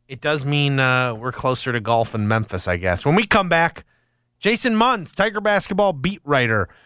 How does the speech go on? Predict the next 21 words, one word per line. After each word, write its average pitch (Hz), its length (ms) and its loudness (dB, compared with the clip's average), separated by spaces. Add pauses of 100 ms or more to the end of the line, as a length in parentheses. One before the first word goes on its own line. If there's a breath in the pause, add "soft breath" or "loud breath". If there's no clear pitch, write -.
(180 soft breath)
for 151 120 -6
the 127 100 0
Commercial 139 500 2
Appeal, 135 320 0
will 131 100 0
join 139 240 0
us. 139 140 -2
We'll 151 100 -2
get 180 320 0
his, 170 480 -2 (340 soft breath)
we'll 160 120 0
get 151 240 0
the 175 140 -2
latest 190 640 0 (500)
on 147 480 2
Memphis 143 380 -2
basketball's 139 600 0
roster. 165 800 0 (340 soft breath)
Uh, 120 200 0
look 135 240 -4
ahead, 143 380 0